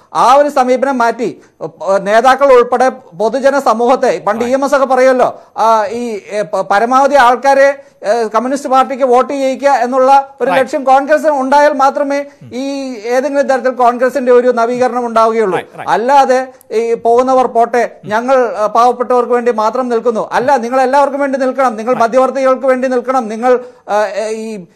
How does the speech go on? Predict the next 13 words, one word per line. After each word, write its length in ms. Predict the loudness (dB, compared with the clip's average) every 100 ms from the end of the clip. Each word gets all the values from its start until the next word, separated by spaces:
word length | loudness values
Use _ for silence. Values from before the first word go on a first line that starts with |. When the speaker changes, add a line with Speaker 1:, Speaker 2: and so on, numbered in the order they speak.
| -8
Speaker 1:
ഇന്ത്യയിലെ 440 | -2 2 4 2
പൊതുജനത്തിന് 580 | 0 -2 0 -2 -2 -2
വേണ്ടി 240 | -2 0
നിൽക്കണം. 400 | -2 -2 -2 -4 -6
Speaker 2:
Right, 140 | -4
Speaker 1:
അല്ലാതെ 240 | 0 2 0
Speaker 2:
right. 160 | 2
Speaker 1:
പാവപ്പെട്ടവരുടെ 540 | 2 2 0 0 0 2
രാഷ്ട്രീയം, 400 | 0 0 -4 -4
powertarian 680 | 0 0 0 0 0 -2
politics 380 | -2 -2 -2 -4
പറഞ്ഞാൽ 360 | -2 0 -2 -4
ഇനി 260 | -6 -8